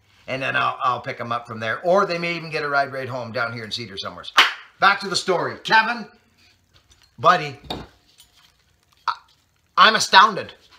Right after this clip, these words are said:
quite frankly. But what I'm gonna do, Kev, oh boy, take a little piece. Don't throw all your sandpaper away, friends. I wanna see something. Just a little bit.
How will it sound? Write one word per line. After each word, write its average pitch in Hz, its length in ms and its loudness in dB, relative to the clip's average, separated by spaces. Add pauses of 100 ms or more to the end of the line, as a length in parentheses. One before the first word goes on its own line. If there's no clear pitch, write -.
quite 208 240 4
frankly. 190 460 -6 (280)
But 170 120 -4
what 277 120 2
I'm 285 140 0
gonna 240 220 -8
do, 277 240 2 (500)
Kev, 220 380 2 (400)
oh 202 180 2
boy, 185 360 0 (640)
take 190 180 -2
a 180 40 -4
little 180 180 -2
piece. 170 300 -4 (420)
Don't 240 200 -6
throw 285 140 0
all 247 140 2
your 208 100 -4
sandpaper 180 520 -2
away, 104 200 -4
friends. 95 400 -10 (1120)
I - 80 -2
wanna 240 200 2
see 240 160 -2
something. - 340 -2 (3250)
Just 262 260 0
a 370 60 -2
little 262 220 2
bit. 131 280 -6